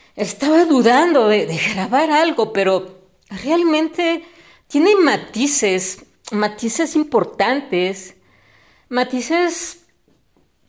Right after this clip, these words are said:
que yo creo que realmente son dignos de compartir y, y la, y a la persona que, que les pueda, le pueda llegar este mensaje, definitivamente creo que,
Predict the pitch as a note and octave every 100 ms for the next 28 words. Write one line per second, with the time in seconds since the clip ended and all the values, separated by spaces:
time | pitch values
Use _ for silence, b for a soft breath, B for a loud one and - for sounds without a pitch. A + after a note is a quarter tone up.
0 | _ A3 G#3+ C4 D#4+ E4 E4 E4 A#3+ C4
1 | C#4+ C4+ A#3+ C#4+ - F3+ F#3+ - - G3+
2 | G3+ F#3 A3+ A#3+ C4+ C#4 C#4 F#3 D#3 D#3
3 | - F3+ F3 - b b b b b -
4 | F#3+ F#3 G3+ G3 F#3 - A3+ G#3+ G#3 G3
5 | G#3+ F#3+ - C#4 F4+ E4 F#3+ - F3+ -
6 | F3+ F3 F#3 - A#3+ D4+ E4+ G3 G3 A3
7 | C#4 G4+ G4 G#3+ D#3+ F#3+ C4+ B3 F3+ -
8 | C4 A3+ F3 - A3 C4 G3 D#3+ F3 b
9 | b b b b b b b _ _ _
10 | _ B B B B B B - G3 G#3
11 | G3+ G#3 B3 D4 A#3+ C4 C4 B3+ G3+ -
12 | A#3+ D#3 -